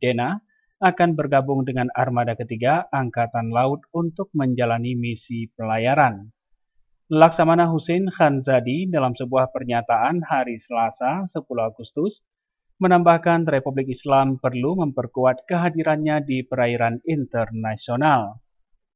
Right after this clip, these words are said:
Ia menuturkan kapal perusak buatan lokal Dena merupakan manifestasi dari kecerdasan dan kemampuan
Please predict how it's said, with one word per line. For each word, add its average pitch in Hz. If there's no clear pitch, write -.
Ia 190
menuturkan 180
kapal 156
perusak 147
buatan 135
lokal 123
Dena 127
merupakan 135
manifestasi 123
dari 127
kecerdasan 117
dan 139
kemampuan 123